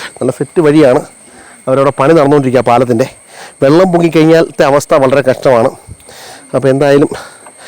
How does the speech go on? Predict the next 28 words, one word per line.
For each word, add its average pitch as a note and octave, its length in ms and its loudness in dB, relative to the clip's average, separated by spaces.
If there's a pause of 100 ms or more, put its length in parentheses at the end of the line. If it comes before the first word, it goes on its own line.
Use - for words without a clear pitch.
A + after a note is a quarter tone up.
(220)
ഇതൊക്കെ F#3+ 200 -2
ഒന്ന് D#3 140 2
റെഡിയായി D3 300 4
കൊടുക്കുവാനും C3 340 0
നല്ലതായിരുന്നു A2 380 -4
അല്ലേ? A2 120 -8 (1080)
എൻ്റെ C3+ 200 2 (160)
ഏമാനെ, C3 360 2 (420)
ഇനി C3+ 160 -8
ഏമാനെ C#3+ 340 0
എന്നൊക്കെ E3 220 2
വിളിക്കേണ്ട C#3 380 -2
വരും. - 160 -4 (1120)
എൻ്റെ C#3+ 120 2
ഏമാനെ, C#3 600 2 (220)
ഇതൊന്ന് C#3 340 -2
റെഡിയായി C3 260 2
കൊടുക്കും, G#2+ 300 -4 (100)
കഷ്ടമുണ്ട്. A#2+ 340 0 (920)
അതെ, B2 140 0 (240)
പിള്ളേർ B2+ 320 2
നല്ല C3 140 2
ഉഷാറാണ്. A#2+ 500 2 (1080)
അപ്പോൾ A2+ 140 -2
എന്തായാലും B2 340 2
ഞങ്ങളിവിടെ B2 360 2
വന്നപ്പോൾ C3 280 0
അവരുടെ B2 220 2